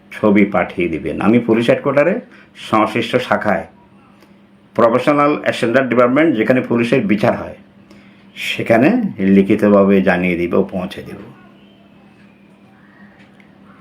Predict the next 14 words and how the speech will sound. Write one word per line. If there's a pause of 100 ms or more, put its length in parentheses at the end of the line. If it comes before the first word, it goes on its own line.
(400)
আবুল
বাশার
সাহেব, (580)
কোনো
কেউ
অভিযোগ
দিলে,
মামলা
দিলে
আপনি
নেবেন, (1500)
মামলা
সন্দেহ
হলে